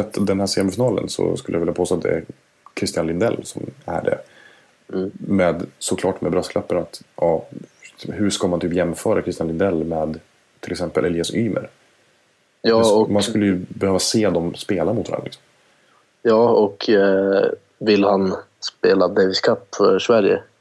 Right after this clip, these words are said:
Speaker 1: Mm.
Speaker 2: Christian Lindell.
Speaker 1: Exakt.
Speaker 2: Jag vet inte vad,
Speaker 1: Jo,
Speaker 2: vad
Speaker 1: men
Speaker 2: han
Speaker 1: det,
Speaker 2: liksom
Speaker 1: det var, det var
Speaker 2: traktar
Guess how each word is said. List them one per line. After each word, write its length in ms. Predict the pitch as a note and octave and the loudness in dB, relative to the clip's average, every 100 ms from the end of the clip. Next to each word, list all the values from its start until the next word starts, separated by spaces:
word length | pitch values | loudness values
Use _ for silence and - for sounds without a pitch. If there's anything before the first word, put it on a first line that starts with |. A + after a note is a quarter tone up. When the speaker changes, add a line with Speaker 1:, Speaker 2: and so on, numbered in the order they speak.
| - | -8
Speaker 1:
Mm. 260 | A2 A2+ A2 | -4 -4 -4
Speaker 2:
Christian 320 | G2+ - F#2+ | -4 0 0
Lindell. 280 | F#2 F2+ F2+ | 2 2 0
Speaker 1:
Exakt. 1040 | - _ _ _ _ _ _ - - G#2+ | -6 _ _ _ _ _ _ -16 0 2
Speaker 2:
Jag 60 | G#2+ | 4
vet 220 | B2 A2 | 4 2
inte 260 | F#2+ F#2 - | -2 -2 -2
vad, 420 | - G#2+ G#2+ G2+ | 2 4 6 6
Speaker 1:
Jo, 80 | A#2+ | 6
Speaker 2:
vad 160 | G#2+ G#2 | 6 4
Speaker 1:
men 20 | A2 | 4
Speaker 2:
han 100 | C3+ | 2
Speaker 1:
det, 120 | C3+ | 2
Speaker 2:
liksom 240 | - G#2+ | 0 2
Speaker 1:
det 60 | A#2+ | 2
var, 120 | B2 A2+ | 2 0
det 260 | G#2+ A2 A2+ | 0 0 2
var 80 | B2 | 2
Speaker 2:
traktar 280 | G2+ F#2+ | 2 2